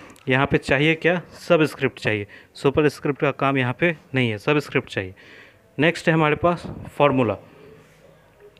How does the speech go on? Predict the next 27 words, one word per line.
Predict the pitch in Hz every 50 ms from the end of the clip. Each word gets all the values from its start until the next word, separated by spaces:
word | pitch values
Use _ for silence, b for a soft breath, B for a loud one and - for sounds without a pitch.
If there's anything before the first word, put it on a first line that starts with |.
| - - - -
का | - 151
है, | 151 160
क्या | 156 - - 165 170
है, | 160 170 185 190 B B B B B B _ 135
the | 143 139
formula | - - 147 147 160 175 185 180 180
of | 175 -
a | - 165
molecules | 139 151 147 143 143 - - 170 185 185 - - - - - - - 123
give | - 165 185 175 - -
the | 160 143
numbers | 135 139 143 156 147 139 113 104 - - - B B B B B B B B _
of | 139 131 127 - - - 147 131
atoms | 135 - - 170 175 160 -
of | 147 131 123
the | - 131
same | - - - 165 165 180 185 175
or | - 143 135
different | 120 127 127 - - 147 147 143
elements | 143 131 131 127 143 151 160 170 165 - - B B B B B B _
present | - 131 127 123 147 147 143 131 -
in | 135 131 127
the | 160 185 196 170 - - - - 127
molecules। | 123 127 120 117 - 113 107 101 - B B B B B B B - -
फार्मूला | - 135 135 139 151 175 190 202 190
जो | 147 147 131
है | 120 131 147 156